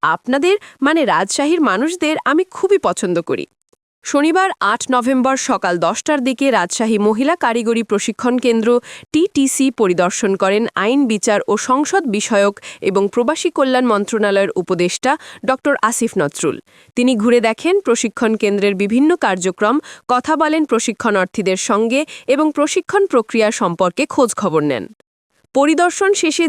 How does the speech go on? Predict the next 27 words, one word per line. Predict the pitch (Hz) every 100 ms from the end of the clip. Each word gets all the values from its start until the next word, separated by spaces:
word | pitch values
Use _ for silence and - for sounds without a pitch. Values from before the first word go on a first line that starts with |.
| 233
সাংবাদিকদের | 202 220 302 339 359 349
সঙ্গে | - 262 233
আলাপকালে | 214 175 175 - 180 202
নির্বাচন | 214 202 202 214 277
প্রসঙ্গে | 302 254 - 247 233
প্রশ্ন | - 196 - -
করা | 180 165
হলে | 175 254 339 - - -
উপদেষ্টা | 294 359 320 320 339
তা | 339 339
এড়িয়ে | 196 208 254
গিয়ে | 294 339
বলেন, | 254 190 262 254 349 - - - _
"ওইসব | 262 349 - 466 339
ব্যাপার | 233 208 262
নিয়ে | 277 285
কথা | 233 208 233
বলতে | 220 214 202
আমি | 196 185
এখানে | 156 - 202
আসিনি, | 196 156 - 165 131 - _ -
আমি | 151 175
এখানে | 233 - 349 294 349
টিটিসির | 285 285 311 311 - 320
কার্যক্রম | - 190 170 175 180 170
দেখতে | 156 - 151
এসেছি।" | - 139 147